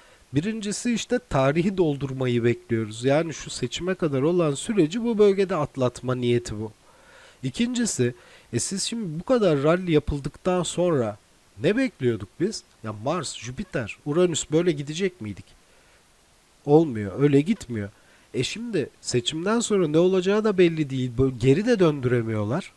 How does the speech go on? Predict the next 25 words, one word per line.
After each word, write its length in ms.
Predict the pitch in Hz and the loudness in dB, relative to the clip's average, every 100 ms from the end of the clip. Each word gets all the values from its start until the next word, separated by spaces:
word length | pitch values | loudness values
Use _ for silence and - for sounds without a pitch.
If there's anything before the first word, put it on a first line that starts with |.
| _ _ _ _ _ _ - | _ _ _ _ _ _ -4
Ne 60 | |
yapıyor 380 | 269 240 156 127 | -2 -2 -2 -4
bu 40 | 113 | -4
sefer? 400 | 117 110 220 214 | -10 -6 -6 -6
Makul, 380 | 202 208 - 135 | -6 -6 -6 -6
mantıklı 580 | 180 196 - 185 151 143 | -4 -4 -6 -8 -8 0
bölgelerde 760 | 214 175 151 131 117 113 196 - - - - - - | 0 4 4 4 2 0 -2 -2 -16 -20 -20 -20 -2
kendine 600 | 202 220 196 170 220 180 | 0 2 0 0 -2 -4
bir 260 | 196 208 - _ _ _ _ | -6 -6 -10 _ _ _ _
bant 360 | 135 214 202 - | -8 -6 -8 -10
içerisinde 960 | 147 123 110 110 - 117 120 202 214 - | -6 -4 -2 -2 -2 -4 2 2 2 -2
bekleme 480 | 135 156 - 170 190 | 0 0 0 -4 -4
süreci 440 | - 170 143 135 139 | -6 -6 -6 -6 -8
tanıyor. 420 | 139 127 123 127 | -6 -4 -4 -4
Bir 120 | 214 | -6
soluklanma. 880 | - 151 139 - 143 135 135 131 117 - - - _ | -4 -4 -4 -6 -2 -2 -2 -6 -8 -16 -20 -20 _
Ki 320 | - 247 220 - _ _ | -2 2 2 0 _ _
kalkacaksak 880 | - 120 123 139 160 233 - 143 107 - | -6 -4 -2 -2 -2 -6 -2 -2 -2 -8
seçimlerden 760 | - 127 - 123 123 123 131 127 | 0 0 0 -2 0 2 2 0
sonra 340 | - 143 233 | 0 0 0
kalkış 460 | - 139 131 - - | 0 0 0 -2 -2
zor 260 | 139 139 | 0 4
olmasın. 560 | 151 175 202 - 220 214 _ _ _ _ _ _ | 4 4 2 0 -4 -6 _ _ _ _ _ _
Çökeceksek 880 | - 185 190 180 185 - 147 131 - | -6 -4 -4 -4 -6 -6 -6 -6 -4
de 200 | 196 202 | -4 -4